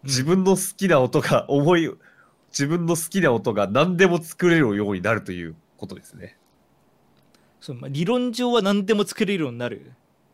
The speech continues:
Speaker 2: うん。
Speaker 1: まあ、理-、
Speaker 2: い
Speaker 1: ほんと理論上はっていうところなんですけど。
Speaker 2: そうそう。
Speaker 1: でもそこは本当にそのシンセの、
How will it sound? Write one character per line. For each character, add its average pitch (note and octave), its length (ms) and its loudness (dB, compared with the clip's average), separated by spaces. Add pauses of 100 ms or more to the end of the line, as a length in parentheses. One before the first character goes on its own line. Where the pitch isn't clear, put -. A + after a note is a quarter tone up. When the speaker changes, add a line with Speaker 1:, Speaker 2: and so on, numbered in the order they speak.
(160)
Speaker 2:
う A#2 80 -4
ん。 F#2 360 -4 (1600)
Speaker 1:
ま C#3+ 80 -10
あ、 - 20 -10
理-、 C#3 220 -2
Speaker 2:
い - 20 -8
Speaker 1:
ほ C#3 200 -10
ん D#3+ 60 -10
と D#3+ 60 -12
理 C#3+ 140 -2
論 F#3 280 0
上 F#3 280 4
は F3 100 4
っ F3+ 60 -8
て D3 120 -4
い A#2 40 -2
う G#2 40 -8
と - 140 -20
こ B2+ 100 -8
ろ A#2 120 -8
な A#2 140 -12
ん - 20 -10
で A#2 40 -12
す - 80 -18
け G#2+ 60 -14
ど。 F#2+ 120 -20 (500)
Speaker 2:
そ A#2+ 240 -6
う G#2+ 40 -2
そ F#2 280 -8
う。 - 60 -18 (1700)
Speaker 1:
で E3 80 -10
も C#3+ 100 -6
そ D#3 140 -8
こ G3 120 -6
は F3+ 200 2
本 F3 200 -6
当 E3 120 -6
に D#3 160 -6
そ D3+ 120 -10
の D3 100 -8
シ D#3 180 -10
ン D3+ 100 -6
セ C3+ 140 -6
の、 A2 280 -14